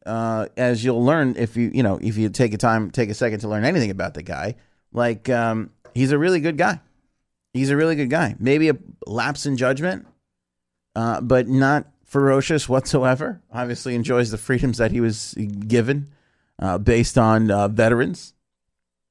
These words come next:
Um, but I'm gonna play you some clips here from, uh, Weekend Update. And, uh, Lieutenant Dan Crenshaw actually makes an appearance. And what ensues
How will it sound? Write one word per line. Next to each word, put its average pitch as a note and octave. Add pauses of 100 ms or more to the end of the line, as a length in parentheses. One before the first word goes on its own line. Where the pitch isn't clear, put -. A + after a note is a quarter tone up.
(720)
Um, G2+
but B2
I'm C#3
gonna D#3+
play E3
you D#3
some C#3
clips -
here A#2
from, A2
uh, G#2+
Weekend A2+
Update. G#2 (960)
And, G#2+
uh, G#2
Lieutenant B2
Dan A#2+
Crenshaw A#2
actually A#2
makes A2+
an A2
appearance. B2 (560)
And B2
what B2
ensues A#2+